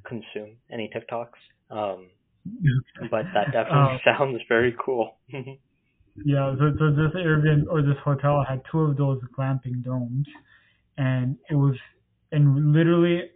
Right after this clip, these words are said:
Speaker 2: and then also had, like, these wood houses or a cabin, which, uh, which, uh, me and Kayla had. So, like, right when you go outside, there was this per-, the panoramic view, right, of, like, the mountains and the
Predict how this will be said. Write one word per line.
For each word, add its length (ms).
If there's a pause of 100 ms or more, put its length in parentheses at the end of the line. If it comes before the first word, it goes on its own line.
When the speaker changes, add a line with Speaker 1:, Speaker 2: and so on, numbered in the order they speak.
Speaker 2:
and 140
then 220
also 380
had, 340
like, 320
these 200
wood 180
houses 480 (240)
or 160
a 40
cabin, 560
which, 280
uh, 160
which, 420 (180)
uh, 160
me 160
and 180
Kayla 280
had. 200 (400)
So, 80
like, 260
right 320
when 280
you 280 (120)
go 260
outside, 480
there 80
was 120
this 100 (180)
per-, 300 (520)
the 480
panoramic 560 (100)
view, 220
right, 260 (100)
of, 140
like, 240 (1700)
the 160
mountains 920
and 180
the 160